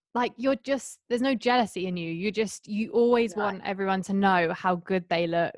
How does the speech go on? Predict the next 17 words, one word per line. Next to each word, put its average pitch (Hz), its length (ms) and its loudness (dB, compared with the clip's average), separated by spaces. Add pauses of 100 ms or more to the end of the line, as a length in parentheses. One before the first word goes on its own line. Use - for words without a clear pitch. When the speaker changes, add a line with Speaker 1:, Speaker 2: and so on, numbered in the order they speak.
Speaker 1:
And 185 300 0
even, 277 240 2
like, 269 160 4
about 208 160 4
yourself, 190 540 2
you're 190 480 4
the 208 60 -6
first 208 360 0
person 196 320 0
to - 80 -10
say, 196 240 0
like, 147 240 -2
"I 185 100 4
look 180 140 -2
great 175 260 -2
today," 165 200 -2
which 160 200 -6